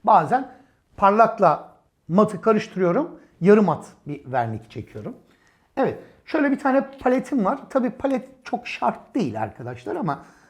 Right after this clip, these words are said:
e, paletle mutlaka kullanabilirsiniz.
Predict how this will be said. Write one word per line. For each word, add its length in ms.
e, 400
paletle 380
mutlaka 680
kullanabilirsiniz. 1080